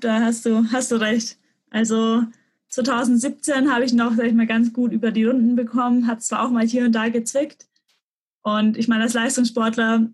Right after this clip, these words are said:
ist es selten, dass wirklich alles hundertprozentig, ähm,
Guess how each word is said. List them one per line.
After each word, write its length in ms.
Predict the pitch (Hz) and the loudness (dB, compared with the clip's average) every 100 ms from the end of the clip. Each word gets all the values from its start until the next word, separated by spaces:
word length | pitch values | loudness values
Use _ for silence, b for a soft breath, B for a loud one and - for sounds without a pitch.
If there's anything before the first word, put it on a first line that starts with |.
| _ - | _ -6
ist 140 | 240 | -2
es 140 | 262 | -2
selten, 360 | 247 226 269 233 | 0 -2 2 0
dass 220 | 214 226 | 2 0
wirklich 360 | 233 226 226 - | -2 0 0 0
alles 380 | 220 233 233 - | 0 0 -2 0
hundertprozentig, 1080 | 233 226 226 208 254 220 233 220 226 240 226 _ _ _ _ _ _ _ - | 2 0 -4 -6 -2 2 2 0 -2 -4 -10 _ _ _ _ _ _ _ -6
ähm, 520 | 208 208 208 226 | -2 0 0 0